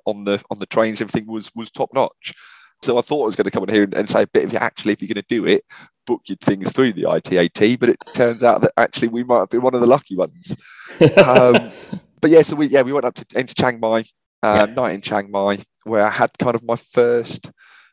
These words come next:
Speaker 1: real unfortunate incident of
Speaker 2: Oh,
Speaker 1: my, um,
Speaker 2: okay.
Speaker 1: of my, my trip.
Speaker 2: Yeah.
Speaker 1: Um, I went with the two boys that I'd met, or that came over from, um, from Norfolk. They're a f-, a few years younger than me, so they were kind of all about getting mopeds and everything out. So I was like, "Yeah, all right."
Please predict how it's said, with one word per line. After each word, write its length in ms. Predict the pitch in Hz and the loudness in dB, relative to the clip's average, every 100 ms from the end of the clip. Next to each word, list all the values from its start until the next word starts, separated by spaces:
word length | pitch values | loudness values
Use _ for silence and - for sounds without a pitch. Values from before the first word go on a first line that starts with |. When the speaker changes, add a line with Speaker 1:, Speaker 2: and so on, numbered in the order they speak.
| _ _ | _ _
Speaker 1:
real 360 | 110 127 127 | -6 -2 0
unfortunate 640 | 120 113 - 131 - - - | -2 -4 -10 -10 -10 -12 -8
incident 460 | 139 131 - 143 131 | -8 -6 -2 -2 0
of 180 | 131 131 - | -2 -2 0
Speaker 2:
Oh, 120 | 113 | 2
Speaker 1:
my, 140 | 123 127 | 4 4
um, 340 | 127 131 123 - | 2 -2 -8 -4
Speaker 2:
okay. 220 | 101 104 | 0 2
Speaker 1:
of 60 | 127 | 2
my, 240 | 131 131 127 | 0 -2 0
my 100 | 131 | 0
trip. 340 | - 175 - - - - _ | 2 0 -2 -16 -20 -20 _
Speaker 2:
Yeah. 120 | 104 107 127 131 135 | -2 2 4 4 4
Speaker 1:
Um, 220 | 131 127 - | 0 -12 -8
I 60 | |
went 120 | 143 | -8
with 100 | 117 | -8
the 60 | 123 | -10
two 220 | - 127 | -6 -4
boys 240 | 107 107 95 | -2 -4 -2
that 80 | |
I'd 120 | - 110 | -4 0
met, 200 | 110 - - | -2 -2 -6
or 80 | 104 | -2
that 140 | 98 - | -2 0
came 180 | 113 | -2
over 200 | 110 98 | 0 -4
from, 400 | 98 - 101 98 101 | -6 -4 -4 -2 -2
um, 220 | 98 95 | -2 -4
from 200 | - 101 | -14 -10
Norfolk. 420 | 113 107 - - _ | -8 -8 -10 -12 _
They're 140 | 120 104 | 0 0
a 60 | |
f-, 100 | - _ - _ _ - - | 0 _ -20 _ _ -20 -20
a 40 | |
few 240 | - - 92 | -14 -8 -6
years 220 | 85 - | -6 -6
younger 220 | 95 90 | -8 -10
than 120 | 92 | -6
me, 160 | 98 98 | -4 0
so 140 | - | 2
they 80 | 98 | 2
were 80 | 95 | 0
kind 260 | 107 101 | -4 -4
of 60 | 98 | -4
all 120 | 107 | -2
about 160 | 101 78 | 0 2
getting 240 | 113 107 | 2 2
mopeds 360 | 120 113 127 - | 0 0 -2 -2
and 100 | 120 | -4
everything 300 | 107 117 117 | -8 -6 -4
out. 240 | 123 - | -4 -4
So 100 | - | -4
I 40 | 101 | -4
was 100 | - | -4
like, 200 | - - | -14 -12
"Yeah, 200 | - 104 | -4 -4
all 120 | 101 | -2
right." 360 | 95 104 104 | 0 2 0